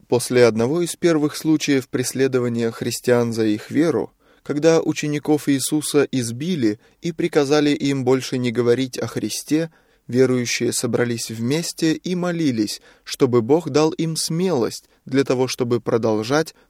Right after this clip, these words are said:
проповедовать истину. «И по молитве их поколебалось место, где они были собраны,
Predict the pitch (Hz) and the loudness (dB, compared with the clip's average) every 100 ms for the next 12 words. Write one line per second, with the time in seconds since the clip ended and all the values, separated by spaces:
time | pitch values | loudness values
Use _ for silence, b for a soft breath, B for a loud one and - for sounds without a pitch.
0 | - 160 160 135 117 113 117 120 - - | -2 -2 2 2 2 0 -2 -4 -8 -8
1 | 131 - 120 101 90 - _ _ _ _ | -8 -8 -8 -8 -10 -16 _ _ _ _
2 | _ _ _ - 127 127 113 113 131 185 | _ _ _ -10 -6 0 2 2 0 -2
3 | 170 170 160 156 - - - 147 143 127 | 0 0 2 -2 -2 -18 -6 -2 2 2
4 | 113 131 170 170 - 131 139 - - 135 | 4 4 2 -2 -4 -4 -4 -4 -2 -2
5 | 135 120 117 117 113 117 117 123 131 - | -2 -2 2 2 2 0 0 0 -2 -2
6 | 170 127 123 104 90 | -2 0 -2 -4 -8